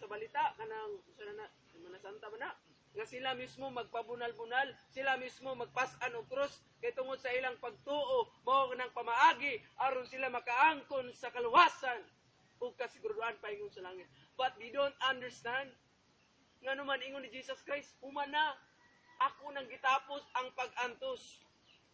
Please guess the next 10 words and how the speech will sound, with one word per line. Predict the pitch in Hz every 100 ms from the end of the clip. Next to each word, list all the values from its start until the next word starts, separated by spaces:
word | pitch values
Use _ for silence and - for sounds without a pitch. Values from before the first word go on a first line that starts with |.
| _ -
Ako | 262 277
na | 277 262 262
ang |
nag-antos | 247 - 262 262 285 277 247
alang | 254 269 262 254
kaninyo." | 240 233 220 226 208 - - _ _ _ _ _ _ _ _ _ _
Ma, | 453 523 508 _ _ _ _ _ _ -
wala | - -
kay | -
angay | 415 440 440